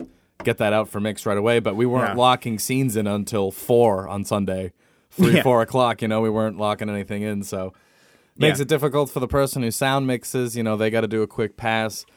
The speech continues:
Speaker 1: you know, uh, we didn't, you know, have any time for color, so I had to do a really <laughs> fast color pass, you know, I didn't have time, and there's all those little details that you do at the end of stuff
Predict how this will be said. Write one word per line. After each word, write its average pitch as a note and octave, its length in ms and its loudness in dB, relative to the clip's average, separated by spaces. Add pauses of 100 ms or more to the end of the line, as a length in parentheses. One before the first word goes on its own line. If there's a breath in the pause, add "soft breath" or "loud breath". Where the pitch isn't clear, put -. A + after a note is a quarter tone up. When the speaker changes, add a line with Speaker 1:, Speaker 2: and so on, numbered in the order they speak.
(140 soft breath)
Speaker 1:
you A2+ 100 -2
know, G#2 260 0
uh, G2 440 -4 (220)
we B2+ 100 2
didn't, B2+ 260 0 (360)
you C3 120 -4
know, G2+ 140 -2
have G#2+ 300 -2
any A2+ 160 -4
time A2 320 -4
for G#2 100 -12
color, A#2 420 -2
so A#2 160 -4
I G2+ 80 -2
had G#2 120 -4
to G#2 40 -6
do G2+ 80 -2
a F#2 60 -2
really A2 480 -2
<laughs> - 0 -
fast G#2 640 -8
color G2+ 320 -2
pass, F#2+ 440 -6
you G2+ 60 -10
know, F2+ 140 -6
I F#2+ 80 -6
didn't G2+ 260 -8 (360 soft breath)
have A2 200 -2
time, A2+ 340 0
and A#2 120 -2
there's A#2 80 -2
all D#3 100 4
those D3 180 2
little C3+ 260 2
details A#2 540 0
that A2+ 140 -4
you A2+ 100 -2
do A#2+ 200 2
at A2 80 -2
the G2+ 160 -4
end A2 180 -2
of C#3 100 -2
stuff E3+ 300 -2